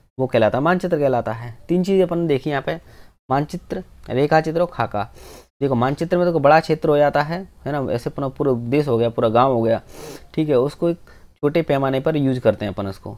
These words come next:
तो उसको कहते हैं मानचित्र। ठीक है, रेखा चित्र में क्या, अंदाज से बिना पैमाने के अपन उसको रेख-,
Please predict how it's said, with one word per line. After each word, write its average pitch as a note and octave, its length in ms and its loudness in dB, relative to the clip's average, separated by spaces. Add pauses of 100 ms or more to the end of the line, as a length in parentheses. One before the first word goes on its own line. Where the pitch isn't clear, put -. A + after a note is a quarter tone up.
(600)
तो B2+ 80 0
उसको D3 180 -2
कहते D3+ 260 0
हैं D#3+ 40 2
मानचित्र। C3+ 500 -2 (1040)
ठीक C#3+ 140 -2
है, - 80 6
रेखा D3+ 260 2
चित्र E3+ 260 -2
में E3+ 100 2
क्या, F3 120 4
अंदाज F3 460 6
से G3 220 -2
बिना D3+ 320 2
पैमाने C#3 480 0
के D3 60 -2
अपन D#3+ 300 -4 (100)
उसको F#3+ 460 -6 (100)
रेख-, B2 240 -2